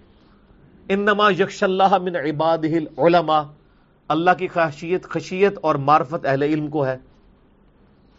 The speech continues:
نبی علیہ السلام نے قرآن میں جو دعا آئی ہے اللہ سے، کیا مانگی ہے؟ "اللہ میرے عشق میں، میرے وجدان میں، میری بزرگی میں اضافہ کر دے۔ رب زدنی علما۔"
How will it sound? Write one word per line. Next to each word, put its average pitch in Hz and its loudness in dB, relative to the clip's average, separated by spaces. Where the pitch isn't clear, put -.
نبی 180 0
علیہ 233 2
السلام 214 0
نے 208 -2
قرآن 190 2
میں 202 -2
جو 185 0
دعا 156 4
آئی 175 2
ہے 165 0
اللہ 151 -4
سے، 170 -10
کیا 170 -2
مانگی 147 -2
ہے؟ 156 -2
"اللہ 160 0
میرے 160 -2
عشق 185 -6
میں، 175 -2
میرے 160 -2
وجدان 147 0
میں، 151 -6
میری 170 2
بزرگی 165 0
میں 190 0
اضافہ 175 4
کر 170 2
دے۔ 160 -6
رب 135 -2
زدنی 151 -2
علما۔" 147 -2